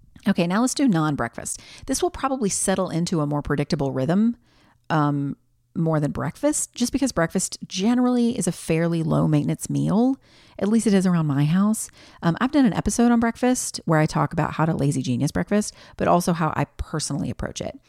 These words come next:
Essentially, whenever I make pancakes or waffles or pumpkin chocolate chip muffins,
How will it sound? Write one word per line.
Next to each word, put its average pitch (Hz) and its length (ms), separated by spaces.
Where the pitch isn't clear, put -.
Essentially, 196 440
whenever 165 300
I 202 60
make 196 180
pancakes 170 380
or 208 40
waffles 185 460
or 160 220
pumpkin 151 280
chocolate 175 280
chip - 240
muffins, 160 500